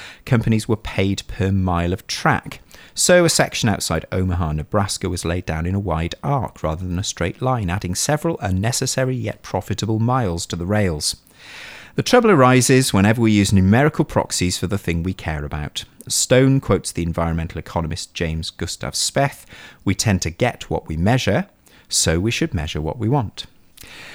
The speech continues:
Numbers can be at their most dangerous when they're used to control things rather than to understand them, yet Goodhart's law is really just hinting at a much more basic limitation of a data-driven view of the world.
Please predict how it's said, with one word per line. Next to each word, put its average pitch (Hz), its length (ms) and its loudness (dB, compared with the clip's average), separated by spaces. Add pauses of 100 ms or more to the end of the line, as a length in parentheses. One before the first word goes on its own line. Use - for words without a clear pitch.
(420)
Numbers 240 300 8
can 220 100 6
be 190 120 8
at 156 40 0
their 156 100 4
most 127 200 4
dangerous 170 460 6
when 135 100 6
they're 120 100 6
used 117 180 4
to - 40 -4
control 95 460 4
things 110 280 2
rather 87 280 2
than 101 100 2
to - 180 -2
understand 185 560 2
them, 95 140 4
yet 107 220 0
Goodhart's 160 520 2
law 107 200 4
is 104 120 0
really 98 240 2
just 101 220 -4
hinting 101 380 0
at 95 80 0
a - 20 0
much - 260 -2
more 117 120 0 (100)
basic - 420 -2
limitation 90 560 -2
of 87 60 0
a 87 60 -4
data-driven 90 680 -4
view 82 200 -4
of 82 80 -8
the 90 80 -4
world. 76 380 -4